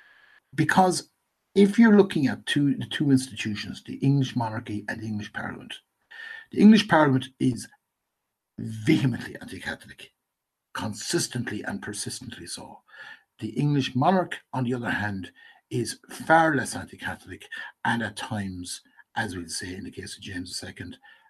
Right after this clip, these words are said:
out and out favourable towards Catholics. For reasons of, if you like, self-interest, they find themselves in favour of strong monarchy rather than any parliamentary strictures or restrictions being put on the monarch's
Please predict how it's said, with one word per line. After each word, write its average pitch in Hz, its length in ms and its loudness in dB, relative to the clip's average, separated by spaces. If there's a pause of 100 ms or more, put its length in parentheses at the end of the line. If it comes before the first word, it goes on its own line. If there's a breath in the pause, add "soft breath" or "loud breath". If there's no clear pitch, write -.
(120)
out 131 240 0
and 107 80 -2
out 98 240 -10 (400 soft breath)
favourable 127 560 -2 (100)
towards - 220 -18
Catholics. - 560 -16 (280)
For 139 160 2
reasons 151 420 2
of, 131 240 -2 (240)
if 139 160 0
you 139 60 -2
like, 120 160 -6
self-interest, - 960 -2 (360 loud breath)
they 147 160 2
find 135 320 4
themselves 110 460 -4
in 113 180 -8
favour 101 560 -8
of 87 320 -10 (380)
strong 95 360 -6
monarchy 87 520 -10 (360 soft breath)
rather 98 320 -8
than 90 240 -8 (160)
any 117 240 0
parliamentary 101 560 -8
strictures - 600 -12 (280 loud breath)
or - 140 -4
restrictions - 560 -12
being 92 160 -14
put - 200 -16
on 85 140 -12
the 80 60 -14
monarch's 82 480 -14